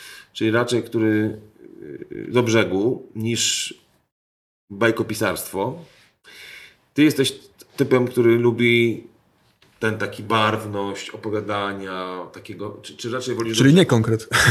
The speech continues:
Speaker 2: <laughs> Nie, wiesz co, gdybyś chwilę ze mną dłużej tam posiedział na, w pracy na takiej z prezentacją, to ja bardzo dużo opieram na storytellingu. Co więcej, ja niestety kiedyś usłyszałem od jakiegoś klienta, że rozmowa ze mną to jest taka baśń tysiąca jednej nocy.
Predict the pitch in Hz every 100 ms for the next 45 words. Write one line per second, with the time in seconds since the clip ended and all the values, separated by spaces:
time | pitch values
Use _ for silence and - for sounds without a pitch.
0 | 110 165 - - - - 139 120 120 151
1 | 143 120 127 123 127 - 170 151 131 135
2 | 127 131 131 120 131 120 117 135 123 117
3 | - 123 117 120 117 117 117 - - -
4 | 123 123 117 123 120 120 - 147 143 127
5 | 127 120 123 127 123 - 110 127 120 120
6 | 120 113 107 120 117 113 113 117 123 135
7 | 131 131 127 139 135 - - - _ _
8 | - 147 160 143 - 117 120 135 143 135
9 | 123 127 123 131 123 120 - 113 113 -
10 | 117 104 117 139 120 120 120 - 113 139
11 | 135 117 113 143 175 - - - 120 123
12 | 123 127 139 143 127 135 131 131 123 110
13 | -